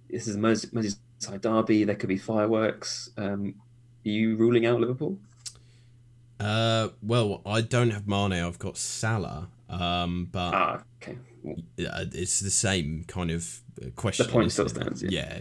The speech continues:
Speaker 2: d-, I get you. In terms of Salah, uh, I think you're right. It just has to be on a Man City player because they've got the double game week. It's a double chance of points.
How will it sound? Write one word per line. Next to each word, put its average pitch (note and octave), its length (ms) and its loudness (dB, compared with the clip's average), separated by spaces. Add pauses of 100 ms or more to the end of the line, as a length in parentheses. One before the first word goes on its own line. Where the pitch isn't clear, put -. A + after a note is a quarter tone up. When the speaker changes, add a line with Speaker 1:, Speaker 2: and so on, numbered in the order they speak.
Speaker 2:
d-, - 140 -10
I F2+ 160 -6
get F2 240 -6
you. - 140 -10 (400)
In A2+ 180 2
terms C3 520 0 (120)
of F2 520 -4 (200)
Salah, E2 480 -4 (380)
uh, F2+ 180 -10 (160)
I G2 120 -2
think F#2+ 340 -4 (300)
you're F2+ 140 -4
right. E2+ 320 -4
It E2 220 -6
just - 220 -8
has E2 240 -8
to E2+ 80 -10
be D#2+ 340 -4 (380)
on F2 120 -4
a E2+ 40 0
Man E2 240 0
City - 280 -8
player D#2+ 300 -6
because - 300 -8
they've G2 200 -4
got G#2+ 220 -4
the F2 80 -4
double E2+ 260 -6
game E2 200 -4
week. E2+ 220 -2
It's - 160 -6
a G#2+ 40 -2
double G#2+ 280 -2
chance D#2+ 580 -8 (360)
of E2 200 -8
points. E2+ 580 -2